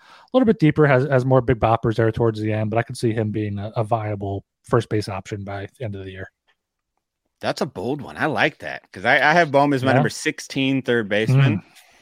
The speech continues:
Speaker 2: but he is one, I will say, I l-, I look <laughs> at my Fantasy Pros rankings a lot lately because for those of you that don't know, I'm on the, uh, expert rankings committee, and they do keep track of all of us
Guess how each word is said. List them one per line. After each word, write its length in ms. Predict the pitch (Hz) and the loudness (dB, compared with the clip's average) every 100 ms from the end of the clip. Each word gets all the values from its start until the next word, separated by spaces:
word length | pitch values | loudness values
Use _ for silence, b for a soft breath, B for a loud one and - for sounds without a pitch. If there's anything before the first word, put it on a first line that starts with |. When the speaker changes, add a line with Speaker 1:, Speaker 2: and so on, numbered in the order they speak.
| b b b | b b b
Speaker 2:
but 160 | 139 151 | 2 4
he 140 | 170 | 4
is 160 | 226 170 | 4 4
one, 200 | 190 180 | 2 4
I 100 | 160 | 4
will 140 | 175 | 2
say, 340 | 185 165 156 - b b b b - - - _ _ - | 4 2 2 -4 b b b b -20 -20 -20 _ _ 2
I 100 | 202 | 4
l-, 160 | 214 151 | 4 4
I 140 | 180 | 2
look 320 | 180 151 - | 2 -2 0
<laughs> 60 | - | 0
at 140 | 160 | 0
my 460 | 147 143 147 135 135 b b b b | 0 0 2 0 -4 b b b b
Fantasy 380 | 151 156 147 131 | 2 2 2 0
Pros 240 | 135 120 | 0 2
rankings 380 | 127 123 120 107 | 0 -2 -4 -4
a 60 | |
lot 260 | 104 120 120 | 0 0 0
lately 480 | 113 113 120 120 120 b - | -2 -2 0 -2 -4 b -8
because 280 | 104 113 | -4 -4
for 120 | 101 110 | -4 -4
those 200 | 120 110 | -2 -2
of 80 | |
you 80 | 110 | -4
that 100 | 110 | -2
don't 160 | 110 113 | -2 0
know, 60 | 110 | 0
I'm 240 | 107 107 | 0 0
on 100 | 107 | -4
the, 320 | 101 104 104 - | -4 -4 -4 0
uh, 220 | 107 101 | 0 2
expert 480 | 123 - 120 113 - | 0 -2 -2 -2 -2
rankings 580 | 113 110 117 110 104 - | -2 -4 -4 -8 -8 -8
committee, 480 | 113 113 113 110 - _ _ | -4 -2 -2 -4 -8 _ _
and 220 | 113 113 107 | -2 0 2
they 140 | 120 | 0
do 260 | 104 143 151 | 2 0 2
keep 300 | - 170 - | 0 -2 0
track 320 | 156 160 139 | 2 2 0
of 120 | 113 | -4
all 260 | 110 104 98 | 0 0 -2
of 120 | 87 | -4
us 420 | 85 - - - | -6 -6 -8 -10